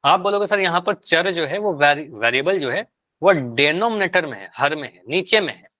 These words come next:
ठीक है, तो हर में या denominator में अगर variable आ जाएगा तो ऐसे वाले को कहते हैं नेगेटिव power होगा सर यहाँ पर, ऋणात्मक घात। और कोई भी ऋणात्मक संख्या पूर्ण संख्या नहीं होगी,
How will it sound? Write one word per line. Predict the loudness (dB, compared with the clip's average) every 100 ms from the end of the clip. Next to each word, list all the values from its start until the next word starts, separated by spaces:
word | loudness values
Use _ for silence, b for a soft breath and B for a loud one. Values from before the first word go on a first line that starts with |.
| _
ठीक | -6
है, | -4 -8 _ b b b _
तो | 2
हर | 2 0 0
में | 0 0
या | 0
denominator | -2 -2 -2 0 -4 -2 -2
में | -2 -12 _
अगर | 2 2
variable | 4 2 2 2 2
आ | 0
जाएगा | 0 -4 -8 -16
तो | -2
ऐसे | 0 2 2
वाले | 4 2
को | -2
कहते | -4 -2
हैं | -2
नेगेटिव | 0 0 2 2
power | 4 2 2
होगा | -2 -6
सर | -6 -8
यहाँ | -10 -14
पर, | -20 _ _ _ _ _ 0
ऋणात्मक | 4 4 2 0 -2
घात। | -2 -8 -10 _ _ _
और | -2
कोई | 0 0 0
भी | 0
ऋणात्मक | 0 0 0 -2
संख्या | -2 -4 -4 -4
पूर्ण | -4 -4
संख्या | -4 -2 -2
नहीं | -2
होगी, | -4 -6